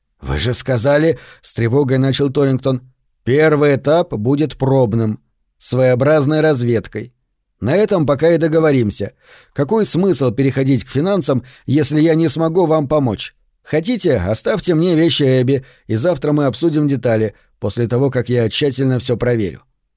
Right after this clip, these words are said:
Стивен понял намёк и поднялся. «Можно позвонить утром». «Ваш номер у меня есть, так что лучше позвоню сам». Заглянув в глаза Торингтона,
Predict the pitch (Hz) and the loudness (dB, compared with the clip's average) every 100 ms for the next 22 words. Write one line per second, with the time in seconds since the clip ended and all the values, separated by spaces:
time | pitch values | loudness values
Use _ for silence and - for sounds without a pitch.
0 | _ _ - - 127 117 107 127 120 110 | _ _ -18 -4 -2 0 0 0 0 0
1 | 104 101 160 160 135 135 120 92 80 82 | 0 0 0 -2 -2 -2 -2 -6 -8 -18
2 | _ _ _ _ _ _ - 92 95 135 | _ _ _ _ _ _ -12 -6 -2 -2
3 | 120 147 139 127 135 139 131 127 117 92 | 0 -2 -2 -2 0 0 0 -2 -4 -6
4 | 87 - _ _ _ _ _ _ _ _ | -10 -14 _ _ _ _ _ _ _ _
5 | _ - 143 170 175 208 233 220 160 160 | _ -4 -2 0 0 0 2 0 0 0
6 | 165 185 165 139 127 - - _ - 120 | 0 0 2 2 0 -4 -16 _ -8 -8
7 | - 123 151 160 160 135 110 107 127 - | -4 -2 -2 -2 -4 -2 -2 0 -2 -4
8 | 87 80 - _ _ _ _ - 92 131 | -8 -8 -14 _ _ _ _ -12 -4 0
9 | 131 151 170 110 110 117 131 117 117 175 | 2 0 0 -2 -2 0 0 0 0 0
10 | 151 127 127 123 | 0 -2 -2 -2